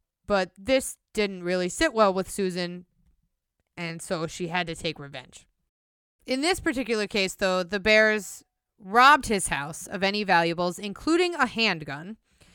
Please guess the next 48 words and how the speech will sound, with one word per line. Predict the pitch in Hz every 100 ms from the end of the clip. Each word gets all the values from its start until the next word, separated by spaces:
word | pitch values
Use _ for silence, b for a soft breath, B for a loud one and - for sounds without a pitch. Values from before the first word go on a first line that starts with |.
| b
and | b 247
then | 285 349
lit | 370 381
the | 349
house | 311 311 311
on | 285
fire | - 277 226 196
before | 190 - 190
heading | 170 180 180
back | 156 143
to | -
California. | 147 143 151 147 151 - _ _ _ _ _ _
Once | 220 285 370 -
there, | 202 180 185
the | 190
Bears | 196 214 -
found | 233 220 226
jobs | 196 170 170
as | 175
caretakers | - - 240 254 185 165 170
on | 165
a | 165
marijuana | 170 170 185 220 262 170
plantation | - 151 147 151 147 160
in | 156
Humboldt | 147 196 180 185
County. | - 147 139 - _ _ _ _ _ -
While | 220 294 330
working | 330 392 403 320
there, | 285 277
they | 262
became | 233 262 294 285 247
known | 247 254
as | 240 196 -
anarchists | 208 226 208 - 170 151 - -
who | 202
genuinely | 165 214 202 240 285 311 330
believed | 233 233 220 226 240
that | 214
a | 202
nuclear | 202 233 311 330
apocalypse | 285 - 185 190 196 185 196
was | 180
bound | - 165 165
to | 170
happen | 170 165 170 170
any | 160 170 165
day. | 151 123 156